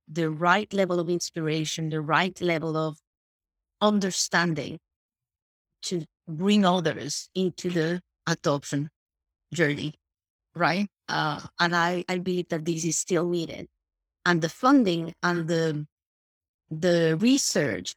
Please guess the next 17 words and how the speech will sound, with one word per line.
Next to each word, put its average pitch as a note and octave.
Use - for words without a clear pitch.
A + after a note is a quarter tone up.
and E3+
the E3
data F#3
that E3+
is G#3
required F3+
for A3
demonstration F3
is G3+
critical F3+
and F3+
not F#3
necessarily F3+
the E3+
type, E3+
the F3
sa-, F#3+